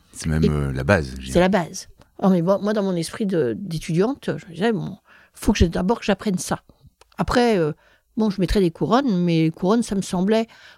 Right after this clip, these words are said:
Speaker 2: plus simple de tailler une dent que de bien gérer, euh, un traitement de racines. Et en cinquième année, il a ouvert un service qui s'appelait, euh, service d'endodontie avancée.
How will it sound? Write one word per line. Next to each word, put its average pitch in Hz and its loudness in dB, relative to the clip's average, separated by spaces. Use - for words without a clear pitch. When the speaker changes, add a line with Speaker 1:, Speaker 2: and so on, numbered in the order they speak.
Speaker 2:
plus 214 2
simple 254 0
de 214 2
tailler 196 2
une 170 2
dent 240 0
que - -4
de 151 0
bien 180 2
gérer, 208 0
euh, 170 -2
un 180 -2
traitement 220 -2
de 202 -2
racines. - -10
Et 196 4
en 175 2
cinquième 196 2
année, 175 4
il 240 2
a 185 6
ouvert 175 2
un 170 0
service 175 -2
qui - -12
s'appelait, 190 2
euh, 90 -2
service 208 2
d'endodontie 185 0
avancée. 202 -2